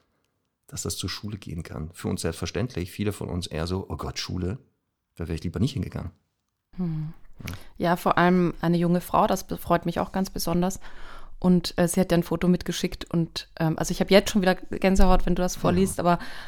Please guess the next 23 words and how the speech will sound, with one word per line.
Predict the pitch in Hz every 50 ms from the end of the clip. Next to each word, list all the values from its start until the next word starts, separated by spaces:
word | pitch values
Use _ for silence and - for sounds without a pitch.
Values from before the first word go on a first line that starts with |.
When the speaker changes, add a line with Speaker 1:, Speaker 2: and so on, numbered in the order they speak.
| - - -
Speaker 2:
auch | - 185 190
wenn | 185 180
man | 180 175
dann | 175 175
das | 170 180 180 -
Foto | - - - - 175
sieht, | 175 - 180 175 175 -
das | 180 175 180
ist | 165 160 - - -
einfach | 156 151 151 165 156 151 - - -
überwältigend. | - 160 165 165 160 139 147 165 160 107 73
Speaker 1:
Ja. | - 160 160
Speaker 2:
Das | 165 160 - 170
ist | 175 - -
so, | 190 196 196 196
so | 190 - 175 185
schön. | - - 170 156 156 - -
Also | - 156 156
danke, | - 151 160 165 - -
danke, | - - 151 156 - 170 -
danke | 156 160 160 - - 170
an | -
euch. | 78 - 160 - -